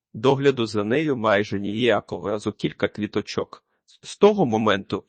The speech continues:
як у мене в будинку з'явився квіточку, пройшло три роки, чому сонце, правда, і любочки, коли її. Так, у мене тепер репертують і іноді оприскують, що пікапітер з тією красою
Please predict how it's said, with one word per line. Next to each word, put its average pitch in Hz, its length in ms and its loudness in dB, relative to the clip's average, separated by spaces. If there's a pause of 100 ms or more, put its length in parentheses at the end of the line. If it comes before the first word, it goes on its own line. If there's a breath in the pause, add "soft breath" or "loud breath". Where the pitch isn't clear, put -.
(140)
як 120 260 0
у 117 40 -4
мене 110 260 2
в 110 120 -16
будинку 131 460 0
з'явився 110 520 0
квіточку, - 760 -6
пройшло 107 440 -2
три 107 340 -4
роки, 123 400 -2
чому 104 280 -6
сонце, - 480 -6 (100)
правда, 107 440 2 (280)
і 120 100 0
любочки, 110 720 -2 (260)
коли 123 300 2
її. 123 440 -4 (440)
Так, - 400 2
у 110 100 -2
мене 110 320 2
тепер 156 520 0
репертують 113 1300 -2
і 117 180 -6
іноді 107 360 0
оприскують, 110 920 -4
що - 160 -6
пікапітер 107 680 -2
з - 120 -18
тією 101 400 -2
красою 104 720 -4